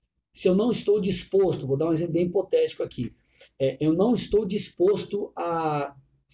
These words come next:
ir numa célula ou estar vinculado a uma célula. O que que nós entendemos aqui? Nós não queremos a tua mão de obra.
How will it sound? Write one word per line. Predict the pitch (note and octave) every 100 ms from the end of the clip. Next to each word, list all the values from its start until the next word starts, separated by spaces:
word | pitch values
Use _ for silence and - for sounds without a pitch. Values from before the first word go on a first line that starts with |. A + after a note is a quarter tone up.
| - -
ir | G#3 B3
numa | A3 A3 G3+
célula | - F#3+ D#3 A2+ -
ou | B2+
estar | D3 - F#3+ G#3
vinculado | G3+ G3 F3+ F3 F3
a |
uma | F3 F3+
célula. | - B2 A#2
O |
que | -
que | G#3
nós | G#3 F3+
entendemos | F3 E3+ D3 D#3 E3
aqui? | E3 - G#2+ _ _ _ _ _ _
Nós | D3 D#3 D3 -
não | E3 G#3
queremos | G3+ F3+ F#3+ G#3+ F#3+ - _
a | C#3
tua | - E3+
mão | F3+
de | E3+ E3
obra. | D3 A#2+ A2+